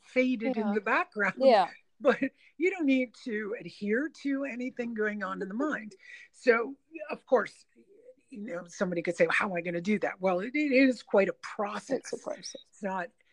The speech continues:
Speaker 1: it's not like you can just all of a sudden say no. But if you start, let's say I took ten years to, uh, think about the phrase mind manifests matter and learned a lot from that. And then,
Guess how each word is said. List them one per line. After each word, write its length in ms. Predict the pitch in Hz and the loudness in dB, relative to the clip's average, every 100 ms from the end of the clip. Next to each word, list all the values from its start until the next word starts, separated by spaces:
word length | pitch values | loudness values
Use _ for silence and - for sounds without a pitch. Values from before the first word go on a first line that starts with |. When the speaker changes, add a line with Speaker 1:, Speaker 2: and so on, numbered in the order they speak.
| _ | _
Speaker 1:
it's 200 | 240 - | -8 -2
not 160 | 233 240 | -2 0
like 220 | 208 202 | -2 -2
you 80 | 202 | -8
can 180 | 202 185 | -8 -6
just 480 | 170 175 - - _ _ _ _ | -4 -4 -8 -16 _ _ _ _
all 180 | 233 185 | -8 -8
of 80 | 180 | -10
a 40 | |
sudden 580 | 185 214 180 185 185 220 - - | -6 -2 -2 -2 -8 -10 -14 -12
say 240 | - 180 | -4 0
no. 200 | 233 330 | 2 0
But 160 | 180 185 | -2 -8
if 140 | - | -6
you 100 | 208 | -6
start, 460 | 190 - 349 220 - - _ | -6 0 0 0 -6 -20 _
let's 240 | 180 180 - | -16 -16 -6
say 380 | 196 185 190 - _ _ - | -2 -2 -6 -12 _ _ -2
I 140 | 220 | -2
took 260 | 214 214 - | 0 -4 -2
ten 240 | 208 202 | -2 0
years 480 | 202 202 214 202 - - | 0 -2 -2 -4 -8 -6
to, 340 | 208 185 180 175 _ - - - | -2 -2 -4 -8 _ -20 -14 -8
uh, 200 | 175 185 - | -6 -8 -4
think 160 | 220 | -4
about 320 | 202 180 190 - | -2 -2 -4 -4
the 80 | - | -8
phrase 420 | 208 196 185 190 | 0 0 0 -4
mind 400 | 185 175 180 175 | -8 -6 -6 -6
manifests 560 | 170 170 170 180 170 - | -4 -6 -6 -6 -6 -6
matter 340 | 170 160 160 | -6 -4 -6
and 100 | 156 | -8
learned 260 | 165 165 170 | -8 -8 -8
a 40 | 170 | -4
lot 260 | 170 180 - | -4 -4 -4
from 160 | 175 | -2
that. 240 | 165 160 - - - - - | -2 -4 -8 -16 -18 -18 -6
And 200 | 269 180 | 0 2
then, 380 | 175 175 175 180 | 2 0 0 -6